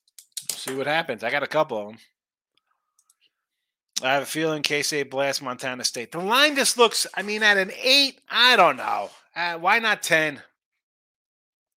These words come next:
on that K-State line? You know, it's, um, where's the rest of my Friday? What time's K-State? Is that a night game?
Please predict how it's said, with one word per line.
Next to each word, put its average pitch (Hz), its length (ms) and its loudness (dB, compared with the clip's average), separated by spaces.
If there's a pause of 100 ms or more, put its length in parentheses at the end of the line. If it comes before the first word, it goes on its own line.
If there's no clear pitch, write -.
(1000)
on 143 120 -10
that 143 180 -6
K-State 131 500 -8
line? 120 320 -12 (1300)
You 135 120 -16
know, 156 380 -4
it's, 131 300 -8
um, 135 400 -6 (680)
where's 123 200 -20
the 117 60 -20
rest 113 260 -16
of 113 60 -20
my 107 320 -16 (1700)
Friday? 113 540 -10
What 135 140 -18
time's 113 260 -12
K-State? 101 500 -14
Is 107 60 -20
that 117 120 -16
a 107 60 -20
night 120 180 -16
game? 123 240 -12